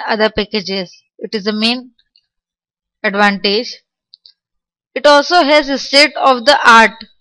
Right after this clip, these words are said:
graphics capabilities. Now, R paradigm is different. That is, rather than setting up a complete analysis at once,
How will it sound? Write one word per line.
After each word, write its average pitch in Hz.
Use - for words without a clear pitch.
graphics 233
capabilities. 190
Now, 226
R 277
paradigm 339
is 294
different. 202
That 196
is, 240
rather 220
than 320
setting 254
up 302
a 330
complete 240
analysis 202
at 294
once, 190